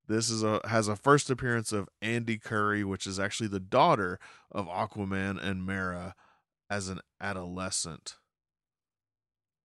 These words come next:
Get that? There's actually a variant for that.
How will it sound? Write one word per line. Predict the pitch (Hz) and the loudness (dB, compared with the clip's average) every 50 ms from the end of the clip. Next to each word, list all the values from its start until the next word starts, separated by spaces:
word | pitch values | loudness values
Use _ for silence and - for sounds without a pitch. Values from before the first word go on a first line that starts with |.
| _ _ _ _ _ _ _ _ _ _ 117 _ - | _ _ _ _ _ _ _ _ _ _ _ _ -10
Get | 95 92 - - | -10 -10 -8 -6
that? | 92 92 92 90 | -6 -6 -6 -6
There's | - 95 95 92 | -6 -8 -8 -6
actually | 98 95 95 - - 98 98 95 | -8 -8 -8 -8 -6 -4 -4 -4
a | 95 | -4
variant | 92 98 95 95 95 95 95 90 76 | -6 -6 -8 -6 -6 -6 -8 -8 -10
for | - - 95 | -10 -10 -8
that. | 92 95 95 95 95 95 92 - - | -6 -6 -6 -6 -6 -6 -6 -8 -10